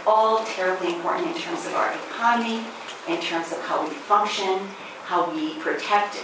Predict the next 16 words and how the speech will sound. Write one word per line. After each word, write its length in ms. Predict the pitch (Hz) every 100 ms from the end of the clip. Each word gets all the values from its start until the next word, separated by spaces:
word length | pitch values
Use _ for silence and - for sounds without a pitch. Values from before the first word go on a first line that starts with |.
| -
ourselves, 1040 | 160 156 - - - - 185 180 - - -
uh, 340 | 160 - - -
our, 240 | - - - -
our 180 | 160 -
cities, 580 | - 240 220 208 202 190
our 260 | - 165 147
states, 640 | - - 202 196 190 - - - - - -
um, 320 | 160 - - - - -
all 260 | 185 208 214
of 80 | 226
the 140 | 190
things 340 | 185 170 165 -
that 140 | -
make 220 | 170 160
this 180 | - - -
country 260 | - 320